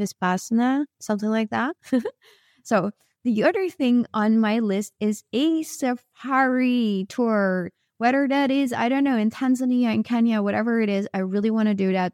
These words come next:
And I wanna do it without working. I would maybe need to check my email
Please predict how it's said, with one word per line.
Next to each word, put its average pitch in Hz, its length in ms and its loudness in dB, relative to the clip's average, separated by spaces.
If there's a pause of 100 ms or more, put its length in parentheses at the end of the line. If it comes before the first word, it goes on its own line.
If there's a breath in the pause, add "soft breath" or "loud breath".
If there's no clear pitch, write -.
(100)
And 208 120 0
I 202 80 0
wanna 208 260 2
do 190 240 0
it 180 220 -2
without 180 340 -2
working. - 480 -8 (140)
I 240 280 2
would 254 220 0
maybe 240 580 2
need 226 300 2
to 247 80 -2
check 196 280 -4
my 196 220 0
email 190 580 0